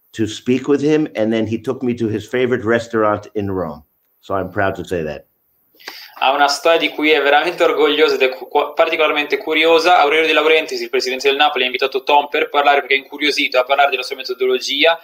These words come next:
Speaker 2: L'ha invitato a vedere una partita di Champions League, la partita del Napoli contro il Real Madrid. L'ha invitato addirittura nel ristorante, nel suo ristorante preferito, e appunto per parlare e approfondire quella che è la metodologia che Tom proponeva in giro per il mondo.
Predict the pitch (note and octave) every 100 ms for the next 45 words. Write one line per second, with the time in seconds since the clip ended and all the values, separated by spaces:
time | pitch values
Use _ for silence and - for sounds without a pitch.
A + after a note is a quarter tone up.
0 | _ _ - D3 E3 E3 D3+ D3+ D3 C#3+
1 | C3+ C3 C3 C3 C3 C3 B2+ - B2+ -
2 | B2 - C3 C3 C3 C#3 A2+ A#2+ A#2+ A#2+
3 | A#2+ A#2+ A#2 A#2+ A#2 A#2 A#2 A#2 A2+ D#3
4 | D#3 C#3 E3 D3+ C#3+ D3 C#3 B2+ B2+ -
5 | C#3 C3 B2+ B2+ B2 - B2+ B2 A#2+ -
6 | A#2+ - _ - B2+ C#3+ C#3 - C3 B2+
7 | C3 - - B2 C3+ - E3+ - _ _
8 | - C#3 D#3 D3+ C#3+ - - B2+ - C#3
9 | C#3 C3 C3 C#3 D#3 D3 B2+ C3 C#3 A#2+
10 | B2 A#2+ B2 A#2+ A#2 A2+ A#2 A2+ A#2+ A#2+
11 | A#2 A#2 B2 - G#2+ G#2+ A2 A2 G#2+ -
12 | G#2+ G#2+ G2+ G2+ -